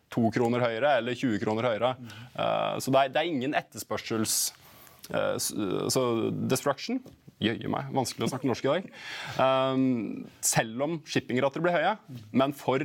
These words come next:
Speaker 1: rederiene så er det en fantastisk mye, eh, mye, mye mer lønnsom trade, selvfølgelig. Så, så i tjue tjueto så kommer, ja, nå er det en liten stund siden jeg så på de tallene, men,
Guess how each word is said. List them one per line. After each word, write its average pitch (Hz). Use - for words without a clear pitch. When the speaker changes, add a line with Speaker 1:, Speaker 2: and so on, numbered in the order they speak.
Speaker 1:
rederiene 143
så -
er 107
det 139
en 147
fantastisk -
mye, 123
eh, -
mye, 110
mye 98
mer 127
lønnsom 131
trade, 117
selvfølgelig. 131
Så, 147
så 185
i 175
tjue 160
tjueto -
så -
kommer, 139
ja, 117
nå 120
er 113
det 143
en 147
liten -
stund 113
siden 131
jeg -
så 110
på 120
de 143
tallene, 131
men, 165